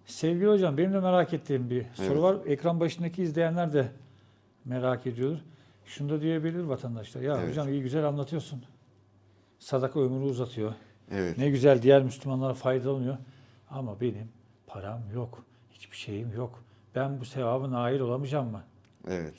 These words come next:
Speaker 1: Ne yapması lazım fakirler?
Speaker 2: Onu şöyle girelim konuya. E, mesela, e,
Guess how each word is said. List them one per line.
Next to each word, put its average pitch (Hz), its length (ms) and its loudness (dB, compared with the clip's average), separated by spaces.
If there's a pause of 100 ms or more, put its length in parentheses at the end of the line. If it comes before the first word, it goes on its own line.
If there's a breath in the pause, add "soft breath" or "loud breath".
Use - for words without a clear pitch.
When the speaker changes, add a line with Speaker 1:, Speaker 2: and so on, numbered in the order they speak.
(240)
Speaker 1:
Ne 147 60 -12
yapması 135 340 -14
lazım 101 200 -10
fakirler? 113 340 -18 (120)
Speaker 2:
Onu 180 240 4
şöyle 190 340 8
girelim 104 400 4 (160)
konuya. 101 340 6
E, 123 40 6
mesela, 113 520 8
e, 101 60 2